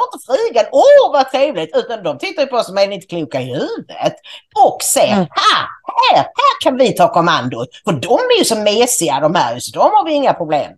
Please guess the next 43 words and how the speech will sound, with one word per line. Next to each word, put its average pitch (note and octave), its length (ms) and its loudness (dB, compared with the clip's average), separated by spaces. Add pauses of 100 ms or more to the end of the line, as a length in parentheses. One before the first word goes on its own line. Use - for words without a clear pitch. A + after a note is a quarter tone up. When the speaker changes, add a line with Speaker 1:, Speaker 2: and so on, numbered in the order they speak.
Speaker 1:
med." D3 120 0 (760)
Eh, D#3+ 240 2
Speaker 2:
Mm. C4 180 2
Speaker 1:
och B3 200 2
jag, C4+ 200 0
det, C#4 220 2
det B3 140 0
är C4 40 2
en C#4 80 0
intressant C4 400 -2
artikel. F3 320 -6
Vi F#3 100 -6
behöver G3+ 200 0
inte - 80 -12
prata A#3 160 0
så G3+ 100 -16
mycket F#3+ 160 -14
mer G3 220 -2
om E3 60 -6
det. F#3 60 0
Jag G3 60 2
ville G3+ 160 -4
bara G#3 180 2
lägga G#3+ 360 -4
grunden F#3+ 640 -4
där, F#3 260 0
att E3+ 160 -2
det G#3 120 -8 (240)
finns D#4+ 680 -4
forskning D#4 600 2
som D#3 260 -6
visar F3+ 460 -2
vad C#3+ 240 -2
som C4+ 260 0 (500)
händer D3+ 400 0 (260)
när A3+ 160 -2
man, G3 120 0 (160)
när G#3+ 180 -2
man F#3+ 200 -4
genomför G#3+ 520 -4
stora A#3 540 -4
demografiska D3 880 -8
revolutioner. C#3 1300 -4